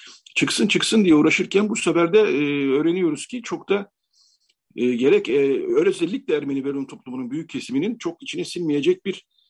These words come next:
hatta seçme ve seçilme hakkını engelleyecek bir yönetmelik geliyor duyumları var. Biz bunu Ağustos'ta uzun süredir işliyoruz. Hatta bu hafta içinde Ermeni toplumundan üç yüz aşkın isim de, e,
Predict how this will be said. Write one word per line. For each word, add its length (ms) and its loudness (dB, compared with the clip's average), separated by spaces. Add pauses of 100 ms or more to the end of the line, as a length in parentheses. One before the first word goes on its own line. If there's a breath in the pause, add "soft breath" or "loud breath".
(220)
hatta 480 -4
seçme 280 -6
ve 60 -6
seçilme 340 -4
hakkını 440 -6
engelleyecek 680 -2
bir 180 -12
yönetmelik 580 -4
geliyor 380 2
duyumları 560 2 (240)
var. 320 -8
Biz 160 -12
bunu 400 -4
Ağustos'ta 360 -6
uzun 180 -6
süredir 260 -8
işliyoruz. 520 -2 (580 soft breath)
Hatta 400 0
bu 120 4
hafta 180 -2
içinde 560 -2 (100)
Ermeni 260 -2
toplumundan 480 -6
üç 220 -10
yüz 100 -2
aşkın 280 -4
isim 300 -2
de, 180 2 (220)
e, 80 -2